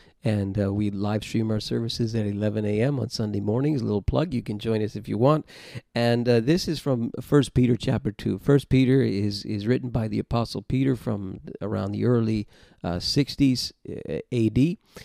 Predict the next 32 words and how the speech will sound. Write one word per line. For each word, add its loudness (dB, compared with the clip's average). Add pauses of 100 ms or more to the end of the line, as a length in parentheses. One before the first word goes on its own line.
(220)
and 0
he 2
is 0
writing 2
to -2
a 2
persecuted 4
audience. 2
He 2
is 0
writing 0
from -2 (260)
probably 4
the -2
city 0
of -4
Rome, 4 (300)
where 4
you 4
had 0
Emperor 2
Nero. 4 (360)
Nero 6
would 2
persecute 0
Christians 0
in 0
a 2
vicious 0
fashion. -4 (320)
He 0
would, 0